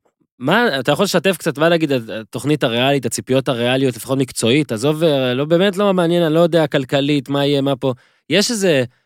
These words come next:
תוכנית על עכשיו, יש איזה משהו, אה, "טוב, חבר'ה, ייקח קצת זמן, אבל אנחנו", אתה מרגיש שיש משהו?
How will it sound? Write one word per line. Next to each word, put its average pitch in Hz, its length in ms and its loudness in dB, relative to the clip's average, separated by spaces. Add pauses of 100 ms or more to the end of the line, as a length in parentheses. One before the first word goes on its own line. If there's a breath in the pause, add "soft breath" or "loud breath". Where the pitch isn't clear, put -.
(420)
תוכנית 143 460 -2
על 147 200 0
עכשיו, 165 400 0
יש 139 140 -2
איזה 135 180 -2
משהו, 147 600 0
אה, 120 40 -2 (580)
"טוב, 131 200 -2
חבר'ה, 131 340 -2
ייקח 123 240 -2
קצת 123 220 -8
זמן, 139 380 -2
אבל 113 240 -4
אנחנו", 117 480 -2
אתה 113 120 -6
מרגיש 113 400 -4
שיש 131 280 -2
משהו? 151 340 -4